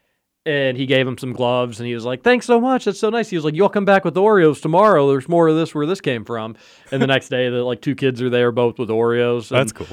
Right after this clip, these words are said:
Speaker 1: Christian's like, "Oh my gosh, that you all came through for me." And he gives, um, he, he,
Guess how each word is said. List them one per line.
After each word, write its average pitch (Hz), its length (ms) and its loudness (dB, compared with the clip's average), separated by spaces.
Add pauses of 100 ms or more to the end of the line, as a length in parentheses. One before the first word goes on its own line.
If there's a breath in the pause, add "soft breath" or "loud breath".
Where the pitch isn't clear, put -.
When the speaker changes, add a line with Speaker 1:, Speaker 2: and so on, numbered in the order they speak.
(100)
Speaker 1:
Christian's 113 440 -10
like, 147 120 2
"Oh 226 120 2
my 226 120 -4
gosh, 247 360 -4
that 226 160 -4
you 220 80 0
all 220 100 -2
came 233 240 0
through 254 220 -2
for 220 280 4
me." 214 180 0
And 185 140 -4 (260 loud breath)
he 151 140 2
gives, 135 320 4
um, 123 360 0 (720)
he, 135 300 0
he, 123 220 -6